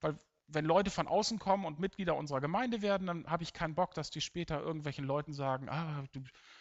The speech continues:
Psychiater sind doof, ne? Das macht doch der Herr.“ Und also irgendwie so, ne? Also wir haben keinen Bock auf diese Sprüche, deswegen schreiben wir das in so ein Papier, ne?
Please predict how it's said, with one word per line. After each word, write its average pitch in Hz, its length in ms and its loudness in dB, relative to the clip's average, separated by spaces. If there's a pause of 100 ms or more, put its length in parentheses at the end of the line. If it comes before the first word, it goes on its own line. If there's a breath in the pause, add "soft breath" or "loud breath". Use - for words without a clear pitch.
(540 loud breath)
Psychiater 143 480 0
sind 131 220 -4
doof, 165 380 0
ne? 151 300 -2
Das - 360 -8
macht 127 240 -4
doch 135 80 -8
der 123 140 -2
Herr.“ 170 260 0
Und 143 140 -4
also 190 120 6
irgendwie 214 300 6
so, 262 240 6
ne? 220 140 6
Also 170 220 0
wir 180 60 4
haben 196 120 4
keinen 170 180 -2
Bock 233 180 2
auf 185 140 -2
diese 180 180 -2
Sprüche, 294 480 2
deswegen 185 380 -2
schreiben 165 320 2
wir 156 60 -2
das 147 160 -2
in 135 100 -6
so 135 80 -6
ein 135 120 -4
Papier, 262 540 0 (220)
ne? 208 180 2